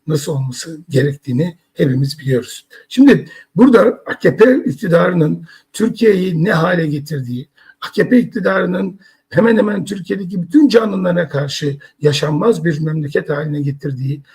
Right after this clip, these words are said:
ve bu tablo içerisinde, bu içinden çıkılmaz tablo içerisinde insanımızın kimisinin farkında olarak, kimisinin farkında olmadan can çekiştiğini bilmiyor muyuz? Biliyoruz. Bütün bu tablo içerisinde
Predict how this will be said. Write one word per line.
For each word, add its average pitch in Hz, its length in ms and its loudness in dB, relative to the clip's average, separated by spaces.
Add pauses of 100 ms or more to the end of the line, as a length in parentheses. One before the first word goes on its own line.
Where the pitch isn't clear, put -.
(180)
ve 170 100 2
bu 240 120 -2
tablo 202 300 2
içerisinde, 175 580 -4
bu 190 80 -6
içinden 175 380 -4
çıkılmaz - 460 -8
tablo 170 280 -2
içerisinde 165 720 -2 (280)
insanımızın 175 840 0 (440)
kimisinin 214 460 4
farkında 185 440 -2
olarak, 185 320 -2
kimisinin 190 460 -6
farkında 180 440 -4
olmadan 170 480 -4 (260)
can 185 240 2
çekiştiğini 147 680 -6 (260)
bilmiyor 247 320 8
muyuz? - 440 -8 (260)
Biliyoruz. 143 560 -6 (320)
Bütün 254 260 6
bu 240 100 6
tablo 196 300 2
içerisinde 185 680 -6